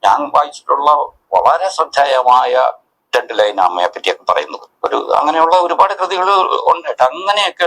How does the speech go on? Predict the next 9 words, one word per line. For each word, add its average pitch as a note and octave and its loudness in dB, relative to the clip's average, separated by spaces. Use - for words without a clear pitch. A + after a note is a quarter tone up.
അടിത്തട്ടിൽ E3 -6
നിന്ന് D#3 -2
ഏറ്റവും D#3+ -2
അവഗണിക്കപ്പെട്ട A#2 -2
മനുഷ്യര്, - -6
അവര് G3+ -2
ഇങ്ങനെ B2 0
ഒരു A2+ -2
കലയായിട്ട് G2 -2